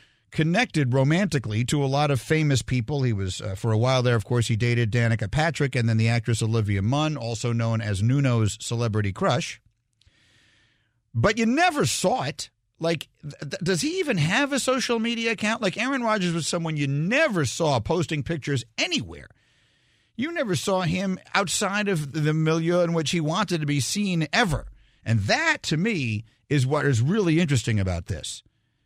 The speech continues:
The idea that he wanted to be seen. So does anyone believe, is it a coincidence that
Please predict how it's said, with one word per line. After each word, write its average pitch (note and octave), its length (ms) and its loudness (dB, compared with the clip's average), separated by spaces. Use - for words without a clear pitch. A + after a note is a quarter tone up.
The D3+ 160 4
idea E3+ 320 4
that D3+ 120 2
he B2 100 2
wanted F#3+ 580 0
to A3 100 0
be E3+ 160 0
seen. C3+ 460 -4
So - 140 -4
does D#3 160 2
anyone D4+ 380 0
believe, G3 340 0
is E3 140 -2
it D#3 100 0
a C#3+ 60 -2
coincidence D#3+ 1000 -4
that C3+ 340 0